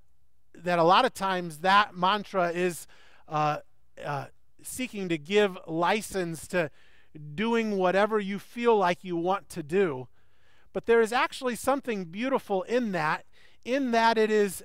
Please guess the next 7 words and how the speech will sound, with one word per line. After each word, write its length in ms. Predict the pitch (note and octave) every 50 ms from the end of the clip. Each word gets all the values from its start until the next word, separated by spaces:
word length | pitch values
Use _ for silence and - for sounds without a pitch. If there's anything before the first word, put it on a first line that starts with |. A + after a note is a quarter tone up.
| - -
advocating 840 | G#3+ G#3+ A#3+ A#3+ G#3+ A3 - - - G3+ G#3 G#3+ G#3 G3+ G3 F#3
no 160 | F#3 G3+ B3
compromise. 1000 | - - - G#3+ A#3+ B3 - A3 G3 F3+ E3 C#3 B2 A#2 A2 - - - - - - - - - - - - - - - - - - - -
Be 320 | E3 G#3 A3+ A#3 A3+ F#3+ - - - - - -
true 400 | - - - - C4 C#4 D4 D4 -
to 140 | - A3+
yourself. 640 | A3 G#3+ G#3 F#3+ - - - B3 C4 B3+ A3 - -